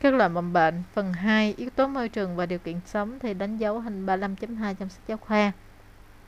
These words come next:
Phần số ba Nhỏ, bản thân con vật, thì ghi là bệnh được phát sinh nó phụ thuộc vào, à, miễn dịch tự nhiên, à, và miễn dịch đặc hiệu, hai cái ý đó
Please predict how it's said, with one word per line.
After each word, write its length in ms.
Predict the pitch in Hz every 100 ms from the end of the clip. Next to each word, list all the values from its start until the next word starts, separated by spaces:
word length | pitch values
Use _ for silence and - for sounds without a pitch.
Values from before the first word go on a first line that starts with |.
| - - - - - - - -
Phần 220 | 214 202
số 180 | 196 254
ba 180 | 240 226
Nhỏ, 320 | 220 151 143
bản 320 | 220 160 185
thân 220 | 233 247
con 220 | 220 220 202
vật, 140 | 175 - - - - - -
thì 300 | 190 180 180
ghi 200 | 208 214
là 360 | 202 185 175 170 -
bệnh 220 | 165 156
được 120 | 180
phát 160 | - 254
sinh 280 | - 214 208
nó 100 | 233
phụ 180 | 196
thuộc 240 | 156 175 - -
vào, 300 | 180 165 170 - - - -
à, 120 | 185
miễn 240 | 170 180
dịch 120 | 220 -
tự 80 | 190 196
nhiên, 240 | 208 220 214 - - - -
à, 80 | 180
và 120 | 185 175
miễn 120 | - 190
dịch 120 | 190
đặc 160 | 196 190
hiệu, 260 | 185 151
hai 200 | 175 196 190
cái 120 | 214
ý 180 | 208 214
đó 320 | 208 208 214